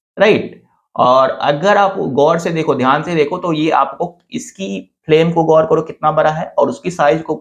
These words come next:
गौर करो तो आपको दिखेगा वो बड़ा बन रहा है। तो center और focus के बीच में जो होता है enlarge बनता है, जो object image होती है उसकी enlarge होती है और ये उल्टा ही है, अभी भी उल्टा ही है। ओके,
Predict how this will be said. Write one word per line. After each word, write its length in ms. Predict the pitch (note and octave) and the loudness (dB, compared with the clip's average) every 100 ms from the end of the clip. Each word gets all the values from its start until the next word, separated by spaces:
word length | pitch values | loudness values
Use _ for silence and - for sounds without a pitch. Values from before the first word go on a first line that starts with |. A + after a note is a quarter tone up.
| _ - | _ -12
गौर 320 | B2+ C3 C#3+ | -2 2 2
करो 220 | C#3+ C#3+ | 2 -2
तो 520 | A#3+ _ _ _ - B2 | -4 _ _ _ -2 -2
आपको 200 | - - | -2 -4
दिखेगा 320 | C#3 D#3 F3 | -2 0 0
वो 140 | D3+ | 0
बड़ा 240 | C3+ B2 B2+ | 0 2 2
बन 160 | A#2+ A#2 | 2 0
रहा 220 | A2+ A2 | -6 -10
है। 160 | G#2+ _ _ _ - | -14 _ _ _ -12
तो 60 | |
center 480 | - D3 D#3+ D#3+ F#3+ | -2 0 0 2 2
और 100 | F#3 | 2
focus 380 | F#3 D#3 E3+ - | 0 0 0 -2
के 100 | D#3 | -4
बीच 220 | C3 C#3 | -2 -4
में 140 | C3+ B2 | -2 -2
जो 100 | A#2+ | 0
होता 300 | A2 - - | -2 -2 -4
है 180 | A#2+ - C3 | -4 -4 2
enlarge 600 | B2+ B2+ C3+ D#3+ E3+ B2 | 4 4 4 2 2 -2
बनता 360 | A#2 A2+ A#2 | -4 -4 -4
है, 260 | B2+ B3 - _ B2+ | -8 -8 -12 _ 0
जो 80 | |
object 340 | A2 C3 D3 - | 0 2 0 0
image 380 | C#3+ C#3 F#3 F3+ | -2 0 2 2
होती 320 | D3+ - C#3+ | 2 0 -2
है 120 | C#3+ | -2
उसकी 280 | - - C#3 | -2 -4 0
enlarge 380 | B2+ A#2+ C#3+ C3 | 2 4 2 0
होती 280 | B2 B2 B2+ | -6 -6 -8
है 260 | F3+ - _ _ _ _ _ - | -8 -10 _ _ _ _ _ -2
और 260 | B2 B2 | 2 2
ये 100 | C#3+ - | 2 4
उल्टा 320 | E3+ E3+ F#3+ | 2 4 2
ही 180 | D3+ A#2 | 2 0
है, 80 | A2 | 0
अभी 220 | B2 E3 | 0 2
भी 100 | F3 | 2
उल्टा 260 | B2 C3 | 2 0
ही 180 | B2 A2 | -2 -4
है। 140 | A2+ - _ _ _ _ _ _ _ - | -10 -14 _ _ _ _ _ _ _ -2
ओके, 540 | - - B2 D#3+ - | -2 2 2 2 0